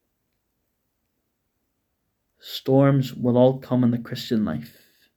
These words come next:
but they come so that we would have a deeper trust in our Saviour Jesus.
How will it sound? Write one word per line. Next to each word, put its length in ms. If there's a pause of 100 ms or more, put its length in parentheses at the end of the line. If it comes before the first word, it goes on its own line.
(1600)
but 140
they 120
come 680 (720)
so 200
that 40
we 180
would 140
have 160
a 80
deeper 720
trust 680 (680)
in 120
our 120
Saviour 500
Jesus. 640